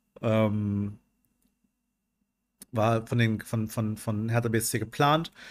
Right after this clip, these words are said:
Wir hatten aus unserer Perspektive weder Draven noch Poppy auf dem Schirm. Wir haben die Games natürlich auch gesehen, die sie gespielt haben.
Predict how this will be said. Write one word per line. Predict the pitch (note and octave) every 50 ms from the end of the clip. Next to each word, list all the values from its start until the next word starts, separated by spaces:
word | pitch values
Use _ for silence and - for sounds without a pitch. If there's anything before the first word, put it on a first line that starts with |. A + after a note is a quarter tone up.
| - - -
Wir | A2+ A2+ A#2 D#3 A3 A#3 F3+
hatten | D3+ F3+ F3
aus | C#3+ B2 -
unserer | - F#3 F#3 F3 D3
Perspektive | - C#3+ B2+ - - B2 A#2+ - - A#2 A2 G2 G#2+ A2+ C3 E3 E3 - - - _ _
weder | - A2+ D3 E3+ F3 D#3+
Draven | C3+ A#2+ A#2+ B2 C3 D#3 E3+ E3+ F3 D#3+
noch | C#3 B2+ -
Poppy | - - F#3+ F#3+ C#3+ B2+
auf | - G#2
dem | - A2
Schirm. | - - A2+ G#2+ A2+ C#3+ F3 F#3+ - - _ _
Wir | - A2+
haben | A#2+
die | A#2
Games | A2 C#3 C3
natürlich | - - G#2+ G2 -
auch | - F3+ -
gesehen, | - B2 G#2 A2 G2+
die | G#2 G#2
sie | G2 G2+
gespielt | G2+ - - - F3+ G3+ F#3+ -
haben. | G2+ F#2+ F#2+ A2 C#3 F3+ F#3+